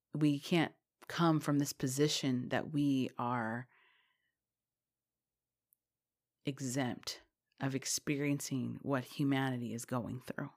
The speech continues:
We're just not. And if we cannot acknowledge or be forgiving even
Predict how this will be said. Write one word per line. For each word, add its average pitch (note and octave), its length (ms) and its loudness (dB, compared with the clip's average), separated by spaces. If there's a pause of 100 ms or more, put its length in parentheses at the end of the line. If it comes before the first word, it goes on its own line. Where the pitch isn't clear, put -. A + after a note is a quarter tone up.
(2250)
We're D3 80 -4
just D#3 220 -2
not. C3+ 560 -6 (2500)
And D#3 120 2
if D3 100 -2
we D#3 100 0
cannot D#3 720 0 (1000)
acknowledge C#3+ 920 -2 (840)
or C#3 520 -2 (600)
be F3 140 2
forgiving D3 840 2
even C3+ 360 -4